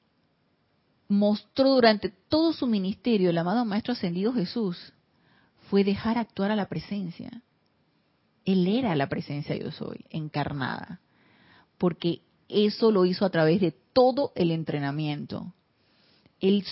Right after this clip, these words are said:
solamente actuaba a través de la presencia y así también lo hacía saber, cuando podemos leerlo en los evangelios.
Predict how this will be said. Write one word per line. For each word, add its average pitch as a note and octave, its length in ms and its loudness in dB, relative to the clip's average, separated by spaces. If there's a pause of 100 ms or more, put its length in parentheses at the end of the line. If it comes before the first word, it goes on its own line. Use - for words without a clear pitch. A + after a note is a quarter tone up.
(140)
solamente A3+ 800 2
actuaba F3+ 600 0
a E3+ 60 -4
través D#3 200 0
de G3+ 60 2
la F3+ 80 2
presencia E3 440 -2
y D#3 40 0
así D#3+ 300 -4
también D#3 480 -2
lo E3+ 80 0
hacía - 260 -4
saber, A3 500 -6 (440)
cuando D3 500 0 (520)
podemos C#3+ 380 -2
leerlo D#3 560 2
en C#3+ 560 -4
los C#3+ 180 -6
evangelios. F3+ 640 -2